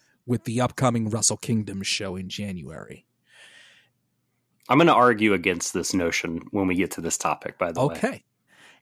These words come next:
Speaker 1: And that reset will revolve around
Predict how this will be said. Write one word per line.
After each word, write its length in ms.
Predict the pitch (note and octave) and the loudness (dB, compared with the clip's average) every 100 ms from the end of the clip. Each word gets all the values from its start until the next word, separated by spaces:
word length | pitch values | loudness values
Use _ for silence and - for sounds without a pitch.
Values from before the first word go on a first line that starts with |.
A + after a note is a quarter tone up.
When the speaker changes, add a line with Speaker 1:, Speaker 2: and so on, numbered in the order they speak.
| _ | _
Speaker 1:
And 760 | - C3+ C3+ C3 B2+ B2 A2+ G#2+ _ _ _ _ _ _ | 0 2 4 4 4 2 0 -8 _ _ _ _ _ _
that 340 | A2 A2 D#3+ D3 | -4 2 2 2
reset 680 | B2 F#3+ A#3 - B2+ C3 A#2+ | 2 2 0 2 2 2 2
will 300 | A2+ B2 B2+ | 2 4 4
revolve 500 | C#3+ A#2 A#2+ A#2+ C3+ | 4 4 4 4 4
around 640 | F3 G#2+ G2 F#2+ G#2 G2+ | 4 2 -2 -10 -12 -14